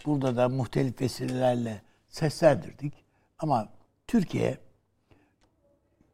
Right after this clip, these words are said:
uzunca bir zamandan beri yani bin dokuz yüz diyelim ki, e,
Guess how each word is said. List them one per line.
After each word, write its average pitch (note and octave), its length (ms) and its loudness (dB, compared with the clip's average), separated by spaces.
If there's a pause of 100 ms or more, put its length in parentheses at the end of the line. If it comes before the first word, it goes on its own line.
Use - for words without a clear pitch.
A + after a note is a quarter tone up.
(140)
uzunca F#3 480 4
bir B2+ 40 -2
zamandan A#2 640 -2
beri C3 320 -12 (240)
yani B2 340 -2 (960)
bin C#3+ 160 0
dokuz B2+ 300 -8
yüz C3 220 -6
diyelim A2+ 360 -2
ki, D3+ 280 -2 (540)
e, B2 320 -6